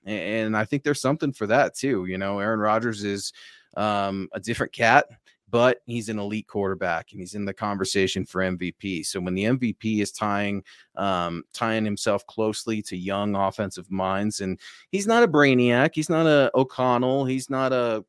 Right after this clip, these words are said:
Coach McVay type coach, but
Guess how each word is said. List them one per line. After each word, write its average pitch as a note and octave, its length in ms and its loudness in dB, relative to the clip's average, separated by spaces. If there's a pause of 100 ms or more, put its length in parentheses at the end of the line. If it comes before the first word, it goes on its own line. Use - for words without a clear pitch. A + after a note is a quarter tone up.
Coach C3+ 320 -2
McVay A2 640 -2
type A2+ 320 -2 (280)
coach, - 640 0
but A2 240 2